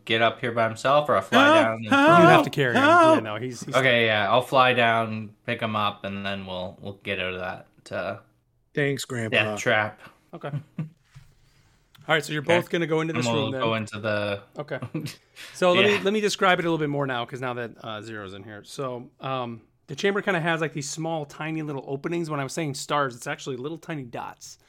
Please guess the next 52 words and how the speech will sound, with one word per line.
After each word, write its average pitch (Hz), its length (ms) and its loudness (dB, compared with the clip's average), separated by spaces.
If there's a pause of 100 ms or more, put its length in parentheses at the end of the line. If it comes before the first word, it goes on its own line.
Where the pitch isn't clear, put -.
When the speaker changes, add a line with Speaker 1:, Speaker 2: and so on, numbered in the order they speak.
(460)
Speaker 3:
up 127 140 -10
at 120 80 -14
the 139 60 -12
ceiling. 120 500 -10 (240)
They 135 80 -10
kinda 143 180 -2
look 139 160 -4
out 135 180 0
to 135 80 -6
the 120 80 -10
sky 127 340 -4
above 110 540 -10
the 123 80 -14
casino, 120 520 -12
'cause 123 160 -14
that's 139 240 -4
where 135 260 0
the 127 80 -8
lights 139 300 -4
actually, 127 480 -8 (100)
what 143 140 -4
appears 214 360 -4
to 160 80 -16
be, 131 360 -14 (360)
or 147 60 -4
not 139 120 -4
the - 40 -20
casino, 117 320 -10
the, 113 200 -8
um, 107 300 -12
the - 80 -20
temple. 127 420 -8 (360)
Um, 123 280 -6
the 156 80 -8
light 160 160 -2
kind 170 120 -4
of 147 80 -4
appears 143 320 -4
to 139 40 -12
be 143 80 -8
coming 143 260 -4
through 143 160 -8
that, 139 380 -6 (360)
um, 127 220 -6
and 123 80 -8
that's 127 140 -6
Speaker 1:
Mm. 117 40 -10
Speaker 3:
kinda 147 120 -4
what's 131 140 -12
lighting 135 360 -4
it 123 60 -8
up, 123 280 -10